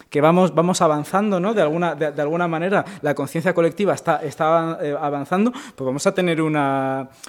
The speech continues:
un, un, un proceso de inten-, de, de, de, de que eso se intente cortar, ¿no? Porque realmente, si hay, cuando haya esta interseccionalidad, pues eso son redes que, que al Estado no le va a gustar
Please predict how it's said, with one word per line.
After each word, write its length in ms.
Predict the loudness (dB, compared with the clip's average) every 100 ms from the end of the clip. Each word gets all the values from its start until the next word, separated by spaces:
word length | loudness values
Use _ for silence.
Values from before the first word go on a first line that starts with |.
| -10
un, 560 | -2 0 0 0 -2 -2
un, 140 | -4 -2
un 200 | 0 0
proceso 500 | 0 -2 -2 -4 0
de 160 | 2 2
inten-, 260 | 0 -4
de, 180 | -6 -8
de, 200 | -4 -4
de, 220 | -2 -4
de 140 | -4 -6
que 80 | -6
eso 360 | -4 -4 -4
se 120 | -4
intente 400 | -4 -4 -4 -4
cortar, 600 | -6 -4 0 0 0 -16 _ _ -16 -16 -8
¿no? 220 | -6 -6 -8 -16 -6
Porque 520 | -4 -2 0 0 0 -2
realmente, 880 | 2 4 4 4 2 0 -2 -8 -10
si 240 | -4 2
hay, 220 | 4 2
cuando 400 | 2 0 2 2
haya 400 | 4 4 4 2 -2
esta 420 | -2 0 -2 0
interseccionalidad, 1300 | -2 -2 -4 -6 -4 -2 -2 -2 2 4 2 -2 -16 _ _ _ _ _ -6
pues 420 | -2 -2 -4 -14 _ _ _ _ _ _ -10
eso 180 | -2 -2
son 200 | 2 2
redes 460 | 6 6 4 2 -2
que, 440 | 0 2 2 -2
que 240 | -2 -2 0
al 180 | -2 -2
Estado 340 | 0 0 2
no 80 | 2
le 80 | 2
va 80 | 0
a 40 |
gustar 460 | -2 -6 -6 -6